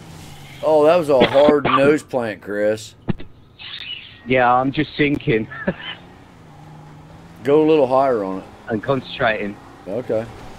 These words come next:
Speaker 1: Oh, dude, that was like a dead stop. Oh, you saved it. No,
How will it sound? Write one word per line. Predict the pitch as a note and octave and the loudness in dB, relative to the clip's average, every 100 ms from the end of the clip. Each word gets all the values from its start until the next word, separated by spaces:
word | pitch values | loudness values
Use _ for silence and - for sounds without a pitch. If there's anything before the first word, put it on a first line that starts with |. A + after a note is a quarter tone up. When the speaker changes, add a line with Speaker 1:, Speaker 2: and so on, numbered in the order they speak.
| - - - - - - - - - - - - - - - - - - - - - - - | -20 -20 -20 -20 -20 -20 -20 -20 -20 -20 -20 -18 -14 -12 -10 -10 -10 -12 -14 -16 -18 -16 -4
Speaker 1:
Oh, | F3 F3 E3+ D#3+ D3+ C3+ B2+ | 0 4 6 6 6 4 2
dude, | A2+ D3+ E3 C#3+ | 0 -2 0 2
that | D#3 | 0
was | E3+ D3 | 0 0
like | C3+ | 0
a | A#2 | -2
dead | G#2+ G2+ C3+ C#3+ B2 | -6 0 4 4 2
stop. | - - C#3 C3+ B2 - - - - - - - - - - - - - - - - - - - D3+ | -8 -4 0 0 0 -4 -18 -20 -20 -20 -20 -20 -20 -20 -20 -20 -20 -20 -20 -20 -20 -20 -20 -14 -2
Oh, | F3 G3 G3+ | 4 6 6
you | D#3+ | 4
saved | - F#3 G#3 G#3+ D#3 | 2 2 6 6 6
it. | F#2 - - - - - - - - - - - - - | 2 -2 -20 -20 -20 -20 -20 -20 -16 -8 -8 -8 -14 -12
No, | C4 C4+ C4+ B3+ | -2 4 6 6